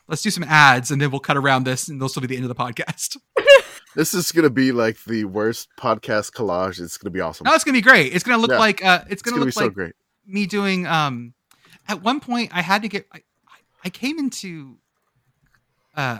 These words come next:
Speaker 1: I came into the collection of several adult magazines in college that had been, like, passed down 'cause I'm in a fraternity. That's what you do.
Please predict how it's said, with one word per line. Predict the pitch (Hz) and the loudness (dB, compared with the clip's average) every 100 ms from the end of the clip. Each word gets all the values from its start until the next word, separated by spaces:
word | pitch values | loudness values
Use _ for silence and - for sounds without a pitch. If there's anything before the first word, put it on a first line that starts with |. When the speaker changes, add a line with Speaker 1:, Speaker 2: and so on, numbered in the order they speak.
| - | -10
Speaker 1:
I | 143 | -12
came | 208 214 | -6 -4
into | 180 - 147 127 | -4 -8 -10 -10
the | 120 113 | -14 -18
collection | - 143 - - 123 | -10 -6 -6 -8 -10
of | 127 113 | -10 -4
several | 202 185 170 | -2 0 -2
adult | 156 156 151 | 0 0 0
magazines | 143 131 123 117 110 107 - _ _ _ _ | -4 -4 -6 -10 -12 -16 -20 _ _ _ _
in | 156 | -20
college | - 170 143 127 117 | 0 4 4 2 -2
that | 135 | -4
had | 139 | -4
been, | 131 | -4
like, | 117 - | -4 -2
passed | 151 139 | -2 -2
down | 143 127 120 113 127 | -2 -2 -2 -6 -12
'cause | - 120 - _ _ | -14 -14 -16 _ _
I'm | 160 | -2
in | 147 | -2
a | |
fraternity. | 151 - 151 127 | -2 -2 -2 -2
That's | - | -8
what | 131 | -10
you | |
do. | 139 120 | -6 -6